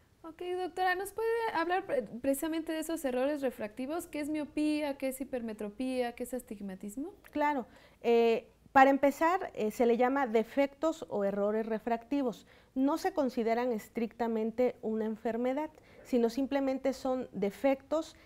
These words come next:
Speaker 2: en la visión del ojo y son tres: miopía, hipermetropía y astigmatismo. Tanto la miopía como la hip-, la hipermetropía se encuentran relacionados al tamaño del ojo. En general, ojos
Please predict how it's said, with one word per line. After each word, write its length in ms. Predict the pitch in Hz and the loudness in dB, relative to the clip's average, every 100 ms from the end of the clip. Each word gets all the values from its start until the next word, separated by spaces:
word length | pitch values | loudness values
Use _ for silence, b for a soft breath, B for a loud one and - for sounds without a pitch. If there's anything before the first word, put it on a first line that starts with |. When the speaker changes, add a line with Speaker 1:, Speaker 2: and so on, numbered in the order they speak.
| b | b
Speaker 2:
en 220 | - 214 | -2 0
la 100 | 202 | 2
visión 460 | 180 190 - 208 214 | 0 -2 -4 -2 0
del 180 | 220 240 | 2 2
ojo 160 | 240 277 | 2 -2
y 40 | |
son 260 | - 262 262 | -2 -4 -2
tres: 380 | 277 277 - - b b | 0 0 -4 -20 b b
miopía, 720 | 233 226 214 220 269 294 311 | 4 4 4 2 2 2 0
hipermetropía 880 | 220 208 202 196 180 190 180 220 220 | -4 -2 -2 0 -4 -4 -4 0 0
y 80 | 214 | 2
astigmatismo. 960 | 214 - 240 247 262 262 294 277 185 160 - b b b _ | 0 -2 -6 -2 -2 0 -4 -2 -6 -6 -18 b b b _
Tanto 300 | - 247 247 | 4 4 6
la 140 | 254 247 | 6 6
miopía 440 | 247 254 269 320 | 6 4 4 0
como 180 | 320 277 | 2 2
la 180 | 247 214 | 4 2
hip-, 180 | 202 - | -2 -6
la 300 | - 185 180 | -4 0 0
hipermetropía 840 | 196 180 202 208 202 220 208 254 269 | -2 0 0 0 -2 -2 0 2 2
se 120 | 277 | 0
encuentran 600 | 254 254 254 - 262 262 | 0 2 2 2 0 -2
relacionados 880 | - 214 202 196 196 214 220 240 - - | -2 2 4 2 0 -2 0 -2 -4 -8
al 200 | - 208 | -6 -6
tamaño 540 | 190 202 214 220 220 214 | -4 -4 -2 -2 -2 -4
del 200 | 190 190 | -4 -4
ojo. 260 | 185 - - _ b b - | -6 -10 -20 _ b b -2
En 140 | 214 | -2
general, 580 | 214 202 196 214 254 262 | 2 2 4 4 4 2
ojos 500 | 208 220 254 247 - | 0 0 4 2 0